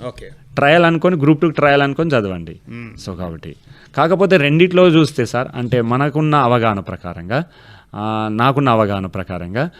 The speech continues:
Speaker 2: గ్రూప్ టూ కంటే కూడా గ్రూప్ వన్ ఈజీ.
Speaker 1: మ్మ్.
Speaker 2: ఎందుకంటే గ్రూప్ టూలో ప్రతి అంశం చదవాలా.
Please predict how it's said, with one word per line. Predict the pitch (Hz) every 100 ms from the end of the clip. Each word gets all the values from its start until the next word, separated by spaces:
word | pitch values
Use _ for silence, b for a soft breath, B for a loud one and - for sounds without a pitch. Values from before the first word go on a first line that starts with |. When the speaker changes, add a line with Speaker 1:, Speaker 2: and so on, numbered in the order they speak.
| B B B
Speaker 2:
గ్రూప్ | 101 101 160 214 220 -
టూ | 190
కంటే | 185 156 131 139
కూడా | 123 160
గ్రూప్ | 139 135 123
వన్ | 139 151
ఈజీ. | 120 85 - - _ _ _
Speaker 1:
మ్మ్. | 131 139 127 110 95 - _ _ -
Speaker 2:
ఎందుకంటే | 113 180 190 180
గ్రూప్ | 139 143 160
టూలో | 190 185
ప్రతి | 143 135 190
అంశం | 180 156 160 147
చదవాలా. | 117 101 92 85